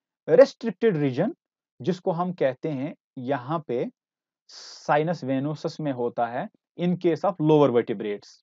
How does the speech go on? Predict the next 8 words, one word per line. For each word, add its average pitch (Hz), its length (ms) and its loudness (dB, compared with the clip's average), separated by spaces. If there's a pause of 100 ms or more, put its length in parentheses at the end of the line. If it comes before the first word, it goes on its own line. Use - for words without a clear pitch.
ठीक, 208 240 -2 (300)
उसी 185 240 0
को 185 160 0
हम 170 200 -2 (480)
पेस 165 540 0 (1200)
मेकर 135 460 0
कहते 107 320 -8
हैं। 104 200 -14